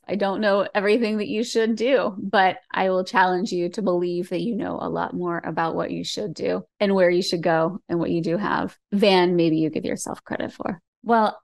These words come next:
Speaker 2: I think you give great advice. And I'm going to, I'm gonna follow your advice this week. You posted on LinkedIn about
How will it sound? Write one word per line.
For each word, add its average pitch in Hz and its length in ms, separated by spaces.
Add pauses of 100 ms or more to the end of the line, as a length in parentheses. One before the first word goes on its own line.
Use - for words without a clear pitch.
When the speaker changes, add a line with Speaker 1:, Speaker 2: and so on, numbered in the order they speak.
Speaker 2:
I 233 180
think 247 200
you 247 80
give 247 160
great 202 180
advice. 190 640 (220)
And 190 760 (220)
I'm 208 260
going 214 380 (100)
to, 196 580
I'm 311 140
gonna 415 160
follow 269 240
your 226 280
advice 190 600 (100)
this 202 320
week. 180 360
You 220 80
posted 247 360
on 233 180
LinkedIn 185 760 (100)
about 180 640